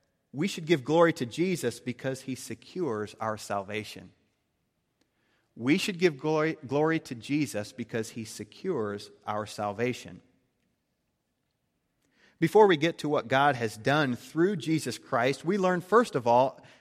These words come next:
that he loves us. To him who loves us. John includes himself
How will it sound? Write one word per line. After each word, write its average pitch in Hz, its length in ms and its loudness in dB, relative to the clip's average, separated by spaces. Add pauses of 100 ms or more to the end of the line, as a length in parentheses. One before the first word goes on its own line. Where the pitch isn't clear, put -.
(140)
that 156 180 6
he 180 240 -6
loves 143 460 -6
us. - 460 -10 (1500)
To 156 160 -4
him 180 460 -2 (300)
who 165 180 -2
loves 135 500 2 (220)
us. 120 320 4
John 175 400 4
includes 170 640 -2
himself 151 680 2